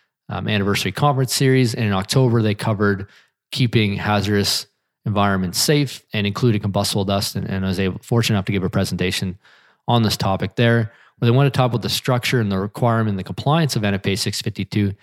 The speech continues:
but also what questions and challenges do people have in actually ap-, applying at the end of the day, which was the inspiration for the material we covered. So we talked about what does a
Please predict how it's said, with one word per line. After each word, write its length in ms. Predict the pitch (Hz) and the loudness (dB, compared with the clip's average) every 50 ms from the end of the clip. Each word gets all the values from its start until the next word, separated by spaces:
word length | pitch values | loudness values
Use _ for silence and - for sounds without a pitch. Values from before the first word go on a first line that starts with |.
| - - _ _ _ | -20 -20 _ _ _
but 100 | - 131 | 2 4
also 280 | 147 165 185 - - 160 | 4 4 4 2 2 2
what 240 | 120 131 180 180 - _ _ _ _ _ _ | 2 2 0 -2 -6 _ _ _ _ _ _
questions 420 | - - 139 120 - - 135 110 | -4 -2 -2 -2 0 -2 -2 -2
and 100 | 101 101 | -2 -4
challenges 680 | 98 - - 113 117 131 135 120 104 98 95 90 90 - _ _ _ _ | -2 -2 -2 0 2 2 2 2 0 0 -2 -4 -6 -10 _ _ _ _
do 100 | - 120 | -2 -2
people 240 | 107 - 113 - 95 | 2 2 2 2 2
have 180 | 95 104 104 98 | 2 2 2 0
in 80 | 101 | 0
actually 260 | 98 98 92 - 98 92 | -2 -4 -4 -4 -4 -2
ap-, 240 | 92 92 90 - _ - _ | -2 -4 -6 -10 _ -12 _
applying 380 | 101 - - - 104 98 95 | -8 -6 -4 -2 -2 0 -2
at 80 | 95 - | -2 -4
the 60 | - | -4
end 60 | 90 | -4
of 60 | - 90 | -4 -4
the 120 | 90 90 | 0 0
day, 240 | 113 113 110 107 101 - - - - _ _ _ | 2 2 2 0 -2 -6 -14 -20 -20 _ _ _
which 180 | 117 - - | -4 -2 2
was 200 | 131 131 127 113 | 4 4 4 4
the 80 | 107 117 | 2 2
inspiration 520 | 107 101 - - 107 98 98 - - 101 | 0 0 -2 0 0 0 0 0 -2 -4
for 80 | 95 90 | -4 -4
the 60 | 92 | -6
material 340 | 92 90 - - 92 90 87 | -6 -4 -4 -4 -4 -4 -4
we 100 | 87 87 | -4 -6
covered. 340 | - - - 90 - 107 - _ _ _ _ _ _ _ _ _ | -6 -8 -8 -6 -8 -10 -10 _ _ _ _ _ _ _ _ _
So 80 | - | -2
we 60 | - 120 | 2 4
talked 160 | 143 139 123 | 4 4 4
about 120 | 127 120 | 2 4
what 380 | 117 131 151 160 - - _ 147 | 4 4 2 2 -2 -10 _ -2
does 260 | 123 120 123 135 113 | 0 2 2 2 0
a 120 | 127 107 | 0 -4